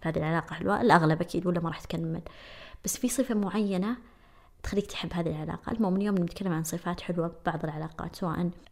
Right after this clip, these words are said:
آه، أصحاب، آه، زوج وزوجته،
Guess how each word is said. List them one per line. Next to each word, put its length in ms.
آه، 280
أصحاب، 680
آه، 560
زوج 360
وزوجته، 680